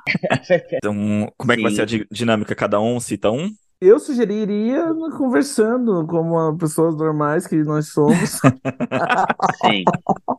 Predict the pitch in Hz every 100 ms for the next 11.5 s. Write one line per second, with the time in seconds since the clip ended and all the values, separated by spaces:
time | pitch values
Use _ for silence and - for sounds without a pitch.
0 | - 262 262 180 190 226 226 196 247 226
1 | 247 233 254 262 240 240 247 214 208 214
2 | - 180 202 190 202 208 - 190 185 190
3 | 190 180 - - - - 196 196 202 196
4 | 175 165 180 175 175 - 175 160 160 156
5 | 139 123 117 120 123 _ _ _ _ _
6 | - 120 101 104 - _ - - - 190
7 | 185 190 - - 160 170 170 165 151 147
8 | 131 110 107 107 107 120 - 113 113 113
9 | 123 113 110 117 113 131 135 131 110 -
10 | 113 110 - - 117 294 110 107 113 104
11 | 107 202 104 101 -